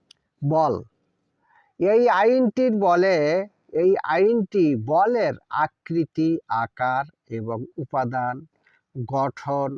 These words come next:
নির্দিষ্ট করে। আইনটি বলে যে একটি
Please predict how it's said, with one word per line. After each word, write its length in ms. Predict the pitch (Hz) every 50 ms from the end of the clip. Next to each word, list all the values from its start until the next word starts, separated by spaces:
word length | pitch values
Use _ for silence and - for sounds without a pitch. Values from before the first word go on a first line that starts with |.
| - _
নির্দিষ্ট 760 | - 117 127 131 120 123 143 - - 185 - - _ - - - -
করে। 240 | _ - - - - 165 _ _ _ _ _ _ _ _ _ _ _ _ _ -
আইনটি 760 | - 151 185 202 220 220 208 180 - 226 226 226 220 220 214 - _ _ _ _ _ _ _ _ _ -
বলে 800 | 127 113 131 143 165 190 208 226 226 185 147 127 123 - - - - 123
যে 340 | 113 - 165 170 170 156 -
একটি 680 | - 147 151 139 - _ _ - 185 180 151 135 131